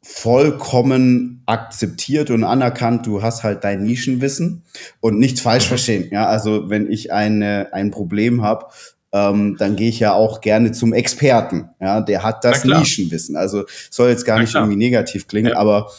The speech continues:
Speaker 1: wenn wir jetzt so einen klassischen Ausbildungsberuf nehmen, zum Beispiel,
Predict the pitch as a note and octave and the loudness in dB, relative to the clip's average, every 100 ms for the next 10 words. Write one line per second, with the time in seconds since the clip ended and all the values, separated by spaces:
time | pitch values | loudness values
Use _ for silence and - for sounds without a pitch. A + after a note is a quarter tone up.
0 | - - A2+ B2 B2 B2 A2 - A#2 A#2 | -16 0 4 4 2 0 -2 -2 -4 -4
1 | B2 A2 - G#2+ A#2+ - A#2 G#2+ G2+ - | -4 -4 0 0 0 0 0 0 -2 -6
2 | G#2 G#2 G#2+ - G2 G2+ A#2 A#2+ _ _ | -8 -8 -10 -6 -2 0 0 -2 _ _
3 | _ _ _ _ _ _ - - - _ | _ _ _ _ _ _ -20 -20 -20 _
4 | - G#2 G#2 G#2 - G#2 G2+ G2+ G2+ | 0 2 2 0 -2 0 2 0 -2